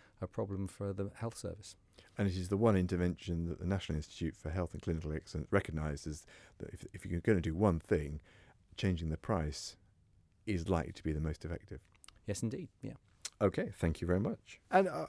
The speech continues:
Speaker 2: our first main article this month looks at, uh, developments in the management of idiopathic pulmonary fibrosis. This is a condition that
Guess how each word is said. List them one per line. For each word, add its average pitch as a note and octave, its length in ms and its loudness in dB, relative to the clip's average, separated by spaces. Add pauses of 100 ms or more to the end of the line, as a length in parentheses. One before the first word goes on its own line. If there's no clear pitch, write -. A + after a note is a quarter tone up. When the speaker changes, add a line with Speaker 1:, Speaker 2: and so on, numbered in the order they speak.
Speaker 2:
our E3+ 80 4
first F#3+ 260 4
main D3+ 160 6
article B2+ 300 6
this E2 160 4
month E2+ 280 2 (200)
looks G#2+ 320 2
at, F#2+ 400 2 (220)
uh, F2+ 100 0
developments G#2 560 6
in - 140 2
the F#2 80 6
management F2+ 480 4
of F2 160 -2 (100)
idiopathic F2 800 -2 (180)
pulmonary E2+ 640 2
fibrosis. F2 1000 0 (280)
This F3+ 260 4
is C#3+ 220 8
a C3 100 10
condition A#2+ 540 6
that G#2+ 440 4